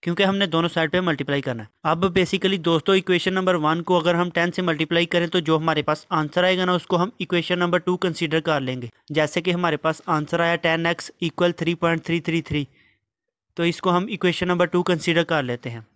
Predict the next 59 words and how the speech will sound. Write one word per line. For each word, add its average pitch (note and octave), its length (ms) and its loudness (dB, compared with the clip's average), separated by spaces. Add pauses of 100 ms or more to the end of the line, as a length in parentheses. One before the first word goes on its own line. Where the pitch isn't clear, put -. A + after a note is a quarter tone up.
(160)
तो F#3+ 80 4
नेक्स्ट F#3+ 300 2
हम G3+ 180 4
करेंगे F#3+ 360 4
कि G3 120 2
जो F#3+ 120 6
हमारे F3+ 320 4
पास E3+ 240 0
इक्वेशन F3+ 400 0
नंबर F#3 240 2
वन D#3+ 200 2
है F#3+ 140 2
ना, F#3+ 140 2 (300)
उसको F#3+ 280 2
इक्वेशन F#3 360 2
नंबर F#3 200 2
टू F#3 160 0
में F#3 120 2
से F#3+ 140 -2
माइनस D#3+ 360 0
कर D#3+ 200 0
देंगे। B2 380 -6
तो E3+ 120 2
दोस्तों, F3 320 2
हमारे F3+ 240 2
पास E3 160 0
जो F#3+ 200 2
इक्वेशन F#3 380 0
नंबर F#3+ 200 2
टू F3+ 160 2
की F#3+ 140 -2
वैल्यू F3 300 2
है F3+ 120 4
टेन E3 260 0
एक्स, - 260 -4 (300)
अगर F3+ 280 4
हम F#3+ 200 2
इस - 180 -4
टेन F3+ 220 2
एक्स F3+ 220 -2
को G3 240 4 (400)
इक्वेशन F#3 440 2
नंबर G3 240 4
वन F3+ 240 4
के G3 180 2 (140)
एक्स F3+ 240 -2
में G3+ 120 2
से G3+ 140 -2
माइनस F3+ 320 2
करेंगे F#3+ 320 0
तो F#3+ 100 -2
ये F#3+ 120 2
हमारे F3+ 240 2
पास E3 220 0
आ F3 100 2
जाएगा F3 260 0
टेन E3+ 260 0
एक्स F3+ 200 -4
माइनस E3+ 380 2